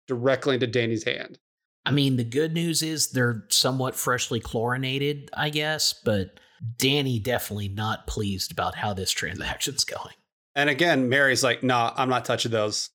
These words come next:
Speaker 2: This is a security problem. This is not hotel management.
Speaker 1: I just came into the men's locker room 'cause I wanted to see it with my own eyes. Maybe catch a, a crank or two, but I ain't touching ball sack juice. Uh-uh.
Speaker 2: <laughs>
Speaker 1: N-,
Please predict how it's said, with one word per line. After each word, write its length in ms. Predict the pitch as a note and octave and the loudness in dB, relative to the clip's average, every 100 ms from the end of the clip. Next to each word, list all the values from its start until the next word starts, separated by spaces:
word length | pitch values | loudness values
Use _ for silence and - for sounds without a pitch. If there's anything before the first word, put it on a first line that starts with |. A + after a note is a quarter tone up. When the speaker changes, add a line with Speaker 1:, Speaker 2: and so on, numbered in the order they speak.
| _ | _
Speaker 2:
This 260 | C3 C#3 C#3+ | 2 4 4
is 120 | C3+ | 2
a 60 | A2+ | 2
security 560 | - - B2+ A#2 G2 | 0 0 0 2 0
problem. 500 | F#2+ G#2+ F#2+ F#2+ F#2 - | -2 -2 -2 -2 -8 -2
This 220 | A#2 - | 2 2
is 100 | A2+ | 2
not 220 | A#2+ A2+ | 0 2
hotel 340 | B2+ A#2 A#2+ G#2+ | 2 0 0 0
management. 480 | G#2 G2 F2+ - - _ _ _ | -4 -4 -6 -8 -14 _ _ _
Speaker 1:
I 100 | C#3+ | 2
just 180 | D#3+ E3+ | 2 4
came 160 | D#3+ C#3+ | 4 4
into 80 | C3+ | 4
the 60 | |
men's 180 | C3+ B2 | 4 4
locker 260 | B2 B2 C3+ | 4 2 2
room 80 | A#2+ | 0
'cause 100 | A2+ | 2
I 60 | A#2+ | 4
wanted 200 | B2 A#2+ | 4 2
to 40 | |
see 140 | A#2 C3+ | 2 2
it 40 | |
with 100 | B2+ B2+ | 2 2
my 100 | A#2+ | 2
own 160 | A#2 | 4
eyes. 440 | A#2+ A#2+ A2 G2+ - _ C#3+ | 4 4 2 -2 -10 _ -2
Maybe 120 | C#3 | 2
catch 220 | D#3 C#3+ | 2 4
a, 240 | B2+ A#2+ | 4 4
a 60 | B2+ | 0
crank 320 | - C#3 B2+ | 0 0 0
or 40 | A2+ | -2
two, 320 | A#2 G#2 G#2 - - | -2 -2 -4 -12 0
but 280 | A#2 C3 - _ _ _ | 0 0 -6 _ _ _
I 120 | - D#3 | 0 2
ain't 140 | D3 | 2
touching 320 | - C#3 B2+ | 2 2 2
ball 240 | A#2 B2 A#2 | 2 2 2
sack 260 | B2+ A2 | 4 2
juice. 400 | - A#2 G#2+ - - | 2 -2 0 -2 -2
Uh-uh. 360 | C3 B2+ B2 G#2+ | -2 2 0 -2
Speaker 2:
<laughs> 40 | - - - _ _ _ _ _ _ | -4 -6 -6 _ _ _ _ _ _
Speaker 1:
N-, 80 | - | -16